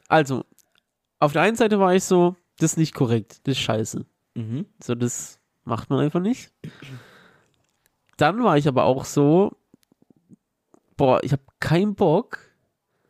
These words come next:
Speaker 1: dass ich gleich abgestochen werde oder sowas, weil
Speaker 2: Mhm. Allein der normale Stress selbst und nicht abgestochen wirst, aber
Speaker 1: Nee,
Speaker 2: einfach dieses
Speaker 1: nee, wäre das irgend so ein normaler Typ gewesen, hätte ich einfach gesagt, nö, das ist nicht richtig. So, da hätte ich, glaub, sogar ihn angesprochen selbst. Nicht
Speaker 2: Mhm.
Speaker 1: die Kassiererin, dann hat zu ihm gesagt, "Bruder,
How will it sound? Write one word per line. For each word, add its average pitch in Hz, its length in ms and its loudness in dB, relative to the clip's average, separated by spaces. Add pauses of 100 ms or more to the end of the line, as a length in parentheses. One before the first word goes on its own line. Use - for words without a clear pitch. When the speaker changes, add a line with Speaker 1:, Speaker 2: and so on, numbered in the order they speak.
(240)
Speaker 1:
dass 139 180 -2
ich - 60 -8
gleich 127 200 -2
abgestochen 151 540 -2
werde 127 180 2
oder 123 120 2
sowas, 135 420 0
weil 131 240 2
Speaker 2:
Mhm. 98 120 -12
Allein 117 280 -2
der 107 120 0
normale 101 420 -4
Stress - 260 -14
selbst 110 240 -8
und 104 60 -6
nicht 120 140 -8
abgestochen - 460 -10
wirst, 110 100 -8
aber 101 140 -2
Speaker 1:
Nee, 233 200 2
Speaker 2:
einfach - 100 -6
dieses - 360 -16 (160)
Speaker 1:
nee, 160 240 4
wäre 165 100 2
das 170 100 -2
irgend 220 240 -2
so 220 80 2
ein - 20 2
normaler 202 300 2
Typ 226 180 0
gewesen, 220 460 -2
hätte 190 180 2
ich 180 80 2
einfach 165 240 2
gesagt, 147 180 -2
nö, 139 200 4
das 131 80 -6
ist 139 80 -8
nicht 135 160 -6
richtig. 196 400 -4 (160)
So, 143 200 0
da 143 100 2
hätte 190 120 0
ich, 214 80 -8
glaub, 196 160 0
sogar 170 220 0
ihn 170 160 0
angesprochen 131 460 -2
selbst. 127 340 -2
Nicht 123 160 0
Speaker 2:
Mhm. 131 60 -8
Speaker 1:
die 156 40 -2
Kassiererin, 208 440 2
dann 262 100 4
hat 220 120 0
zu 214 80 2
ihm 196 60 0
gesagt, 175 360 2
"Bruder, 127 320 -2